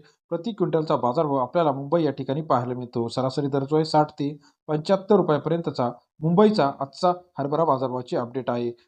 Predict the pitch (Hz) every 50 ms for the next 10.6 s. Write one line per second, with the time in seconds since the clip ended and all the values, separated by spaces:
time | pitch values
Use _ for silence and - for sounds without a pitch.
0 | _ _ - 160 160 190 190 185 185 180 - 208 202 190 190 190 196 190 208 202
1 | 226 208 202 202 202 196 202 185 180 196 202 190 214 190 190 202 208 202 196 170
2 | 170 185 208 214 202 208 202 196 196 196 208 196 190 190 185 - 220 - - 190
3 | 190 208 208 - 190 190 185 202 185 185 185 185 190 185 190 190 202 208 196 -
4 | - - _ _ _ - 175 165 185 180 185 - - - 214 226 269 262 220 175
5 | 165 165 151 147 143 139 143 143 135 135 135 139 139 - _ _ _ _ - 196
6 | 196 175 160 156 - 170 175 175 - 190 180 180 160 - 135 127 135 - _ _
7 | _ - 156 156 156 - - 165 160 139 135 127 120 - 135 139 147 165 156 -
8 | 123 120 120 - _ _ _ _ 147 151 151 - - - 170 160 165 165 - _
9 | _ _ _ 151 160 180 202 190 151 135 135 135 - - _ - 139 135 135 143
10 | 143 151 131 120 120 123 117 110 117 113 110 104